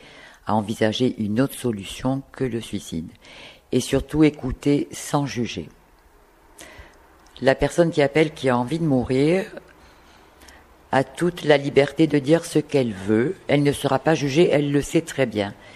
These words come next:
L'écoutant va essayer de lui parler de son désir de mort, c'est très important. Ce n'est pas une question qu'on élude, absolument pas. On en parle, on en repart avec cette personne et on va trouver peut-être des pistes qui vont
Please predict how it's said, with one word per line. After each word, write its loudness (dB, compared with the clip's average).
L'écoutant 2
va 4
essayer 0
de 0
lui 4
parler 4
de -2
son -4
désir 0
de -2
mort, -2
c'est -8
très -6
important. -6
Ce -2
n'est 2
pas 2
une 0
question 2
qu'on 0
élude, -2
absolument -2
pas. -4
On 4
en 2
parle, 2
on -2
en -2
repart 2
avec -2
cette -4
personne 0
et 2
on 6
va 4
trouver 2
peut-être 0
des 0
pistes -4
qui -4
vont 2